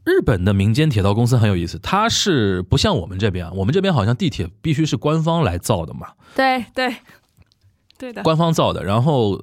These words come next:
Speaker 1: 官方造有个问题，就是带有很强的行政区划。
Speaker 2: 嗯。
Speaker 1: 就比如说上海通苏州的地铁喊了很多年，其实今年好像这两年才刚刚有点动静嘛。
Speaker 2: 对。
Speaker 1: 比如说我们现在花桥通昆山啊，
Speaker 2: 对，
Speaker 1: 这种，对吧？
Speaker 2: 花桥，对。
Speaker 1: 因为这里边牵涉到一个行政区划的问题，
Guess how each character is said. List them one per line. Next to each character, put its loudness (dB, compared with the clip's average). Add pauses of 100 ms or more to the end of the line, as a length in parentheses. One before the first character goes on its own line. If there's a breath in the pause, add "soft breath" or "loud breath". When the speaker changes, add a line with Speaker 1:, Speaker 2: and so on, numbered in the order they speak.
Speaker 1:
官 0
方 2
造 2
有 2
个 0
问 2
题， -6
就 0
是 0
带 -2
有 2
很 0
强 -4
的 0
行 -2
政 0
区 -2
划。 -2
Speaker 2:
嗯。 -6
Speaker 1:
就 -4
比 2
如 2
说 0
上 0
海 0
通 -2
苏 -2
州 0
的 0
地 -2
铁 -6 (380 loud breath)
喊 -2
了 4
很 2
多 2
年， 0
其 -2
实 0
今 -4
年 2
好 0
像 0
这 0
两 0
年 -2
才 -4
刚 -4
刚 -2
有 2
点 0
动 0
静 -2
嘛。 -6
Speaker 2:
对。 -14
Speaker 1:
比 -4
如 -2
说 0
我 0
们 -2
现 -4
在 0 (200 loud breath)
花 -2
桥 -2
通 -2
昆 0
山 2
啊， 0
Speaker 2:
对， -4
Speaker 1:
这 -2
种， -2
对 -2
吧？ 0
Speaker 2:
花 -16
桥， -16 (180 loud breath)
对。 -16
Speaker 1:
因 0
为 0
这 0
里 4
边 2
牵 0
涉 2
到 0
一 0
个 0
行 0
政 0
区 -2
划 0
的 0
问 -4
题， -14